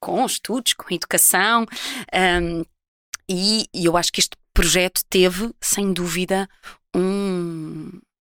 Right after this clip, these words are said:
e, e está a ter, não é? Porque continuamos a fazer, mas, mas este, este papel na autoestima delas. Ahm, muitas, trabalhámos com muitas que, que, que não, não, não sabiam ler nem escrever,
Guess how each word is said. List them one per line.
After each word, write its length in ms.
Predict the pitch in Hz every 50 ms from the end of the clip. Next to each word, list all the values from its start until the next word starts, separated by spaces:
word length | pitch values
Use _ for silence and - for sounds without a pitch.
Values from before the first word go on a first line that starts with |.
| -
e, 60 | - - -
e 40 | 285
está 220 | - - - 185
a 40 | 180
ter, 240 | - - 269 240 180
não 100 | 175 170
é? 60 | 170
Porque 140 | - - -
continuamos 420 | 165 160 - 180 175 175 170 -
a 40 | -
fazer, 240 | - 180 180 170 170
mas, 160 | 165 - - - - - - - - - - -
mas 180 | - 180 170 190
este, 640 | 185 180 - - - - - 196 190 190 190 - -
este 240 | - 180 - - -
papel 340 | - 190 - - 180 170
na 120 | 180 185 208
autoestima 520 | - - 202 190 - - - 196 190 202
delas. 600 | 190 190 190 190 185 180 170 165 160 160 - - - - - - - - _ _ _ - -
Ahm, 920 | 165 170 170 165 165 165 165 165 165 165 160 165 165 165 165 - - - - -
muitas, 600 | 180 180 202 214 208 214 208 - 226 226 220 -
trabalhámos 440 | - - 165 170 170 170 170 160
com 140 | - - -
muitas 400 | 175 196 214 226 208 - 226 -
que, 160 | - - - - -
que, 160 | - - - - _
que 100 | - -
não, 140 | 160 160 165
não, 340 | 165 - - - 175 165 170
não 300 | 180 180 190 185 180 170
sabiam 320 | - - 165 156 170 170
ler 160 | 170 175 180
nem 80 | 175 185
escrever, 520 | 180 - - - 208 180 233 254 247 208